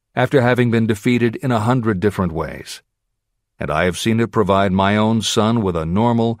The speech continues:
happy, successful life, despite nature's having sent him into the world without ears.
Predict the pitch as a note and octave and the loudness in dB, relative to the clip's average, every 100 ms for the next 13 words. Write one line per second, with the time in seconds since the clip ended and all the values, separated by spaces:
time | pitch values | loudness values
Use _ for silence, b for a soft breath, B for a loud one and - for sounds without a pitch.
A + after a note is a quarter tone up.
0 | b - A2 G2+ A#2+ A2+ - F2+ - A#2+ | b -6 -4 0 -2 -2 -4 -4 -2 -2
1 | B2 C#3 C3+ G2 C#2 - - _ _ _ | -2 0 0 0 -4 -12 -18 _ _ _
2 | _ - C#3 - C#3 C3+ A#2 A2+ A#2 G#2+ | _ -4 -2 0 -2 0 0 0 0 -2
3 | G2+ G2 G2+ G2 - A2 G#2 A2 A#2+ A#2 | 0 0 0 -2 -2 -2 0 -2 -2 -4
4 | A#2 G2 G#2 A2 A2 G2+ F#2 F2+ G2+ E2+ | -2 0 2 0 0 0 0 0 -2 -4
5 | A1+ - - | -6 -12 -14